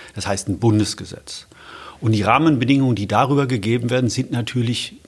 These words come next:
n-, nötig und Bedingungen dafür, dass sich solche Anlagen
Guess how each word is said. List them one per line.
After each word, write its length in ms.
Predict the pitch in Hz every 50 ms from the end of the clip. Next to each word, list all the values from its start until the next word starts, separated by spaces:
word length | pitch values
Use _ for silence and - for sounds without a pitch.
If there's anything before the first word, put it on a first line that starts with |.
| _ -
n-, 200 | 101 104 - - - - _ - - _ _ -
nötig 1120 | 143 139 123 123 117 113 113 117 113 107 117 139 143 143 - - 170 170 180 170 - -
und 200 | - - 107 -
Bedingungen 520 | - 87 - - 101 98 110 127 135 139
dafür, 300 | 113 113 113 - - 113
dass 140 | 101 110 104
sich 140 | - 107 -
solche 300 | - 107 104 - - -
Anlagen 580 | - 101 110 113 110 104 110 113 120 123 107